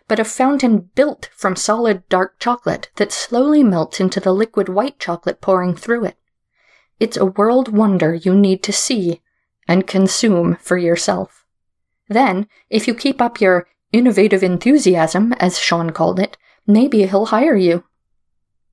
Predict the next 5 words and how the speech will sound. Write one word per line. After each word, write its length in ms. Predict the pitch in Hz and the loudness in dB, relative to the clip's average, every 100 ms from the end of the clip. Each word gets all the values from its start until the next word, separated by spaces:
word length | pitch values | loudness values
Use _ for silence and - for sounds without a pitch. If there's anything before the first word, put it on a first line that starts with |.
| _ _ _ _ _ _ _ _ _ _ _ _ _ - | _ _ _ _ _ _ _ _ _ _ _ _ _ -2
Your 140 | 285 | 0
phone 380 | 277 339 339 339 | 2 2 4 2
bursts 400 | - 247 247 - | 2 0 0 2
into 220 | 247 262 | 2 4
song, 420 | 254 185 165 170 | 0 -2 -2 -4